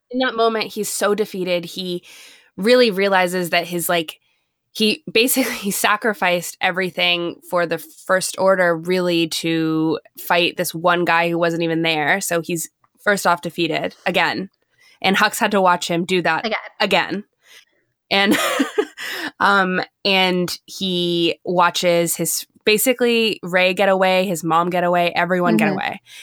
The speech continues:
Speaker 1: And he's left holding the die, the die
Speaker 2: That
Speaker 1: that
Speaker 2: disappear as
Speaker 1: disappeared.
Speaker 2: well. Well, I think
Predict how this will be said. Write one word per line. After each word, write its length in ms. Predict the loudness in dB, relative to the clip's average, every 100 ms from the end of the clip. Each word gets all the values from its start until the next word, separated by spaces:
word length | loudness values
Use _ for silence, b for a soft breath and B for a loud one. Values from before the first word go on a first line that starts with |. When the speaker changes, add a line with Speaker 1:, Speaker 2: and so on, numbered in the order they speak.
| B B
Speaker 1:
And 520 | -2 2 2 2 0 -2
he's 300 | -4 -2 2
left 260 | 2 2 0
holding 600 | 0 2 2 2 2 0
the 120 | -2
die, 400 | 2 2 2 -2
the 140 | -2 0
die 420 | 4 4 4 4 2
Speaker 2:
That 40 | -2
Speaker 1:
that 80 | -4
Speaker 2:
disappear 300 | -4 -2 0
as 60 | 0
Speaker 1:
disappeared. 200 | 2 2
Speaker 2:
well. 260 | 0 -4 b b b b b b
Well, 100 | -2
I 40 |
think 60 | 2